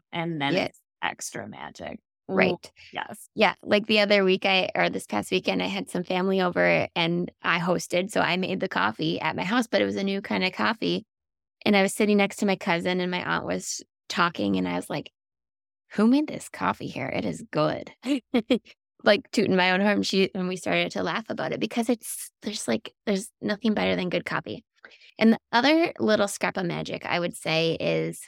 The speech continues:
Speaker 2: just, this is a big scrap of magic too, getting to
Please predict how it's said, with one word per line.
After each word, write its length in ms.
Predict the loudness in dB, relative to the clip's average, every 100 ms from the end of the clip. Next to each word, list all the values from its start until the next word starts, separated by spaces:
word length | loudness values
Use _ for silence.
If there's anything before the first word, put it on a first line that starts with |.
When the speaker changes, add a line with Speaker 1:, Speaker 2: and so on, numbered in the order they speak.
| _ -14 -8
Speaker 2:
just, 880 | 2 4 4 2 -2 -12 -18 -18 -18 _
this 140 | -2 0
is 100 | 0
a 60 |
big 280 | 2 2 2
scrap 320 | -2 -8 -10
of 80 | -10
magic 400 | -12 -12 -12 -12
too, 260 | -8 -6 -6 -8 -2
getting 380 | 2 4 4 4
to 500 | 0 -2 0 0 -4